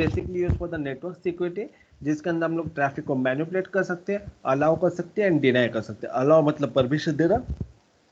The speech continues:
deny मतलब block करना। अभी यहाँ पे मैंने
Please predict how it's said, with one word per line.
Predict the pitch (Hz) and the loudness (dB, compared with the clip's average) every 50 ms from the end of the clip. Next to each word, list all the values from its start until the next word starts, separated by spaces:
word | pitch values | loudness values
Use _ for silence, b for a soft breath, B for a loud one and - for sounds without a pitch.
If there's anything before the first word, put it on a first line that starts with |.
| _ _ - - - - - _ - - - - - | _ _ -14 -14 -14 -14 -18 _ -12 -10 -6 -4 -4
deny | 147 135 143 139 139 143 143 | 0 2 2 4 4 4 4
मतलब | 139 135 123 - 135 170 131 | 2 0 -2 -2 -4 -2 0
block | 131 127 110 107 - - | 0 0 0 -2 -4 -8
करना। | 107 98 92 87 85 - - - - - B B B B B _ _ - | -10 -8 -8 -10 -12 -14 -16 -18 -18 -18 B B B B B _ _ -6
अभी | 143 147 180 220 | -6 -4 -2 0
यहाँ | 208 185 160 165 | 0 2 2 2
पे | 170 196 | 0 0
मैंने | 190 202 208 214 | 0 0 0 -2